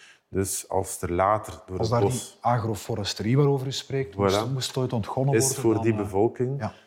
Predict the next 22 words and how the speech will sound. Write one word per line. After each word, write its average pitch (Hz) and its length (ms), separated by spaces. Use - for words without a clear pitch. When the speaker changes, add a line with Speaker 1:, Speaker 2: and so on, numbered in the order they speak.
Speaker 1:
eh, 98 200
als 101 160
dat 95 180
nu, 98 360
als 90 140
er 95 60
nu 92 80
koffie 110 320
geplant 104 380
wordt 101 220
of, 90 140
of, 90 200
eh, 90 340
bosgroente, 107 640
is 104 160
dat 101 180
voor 95 180
die 92 80
bevolking. 104 640
Als 92 220
er 98 120
ooit 101 380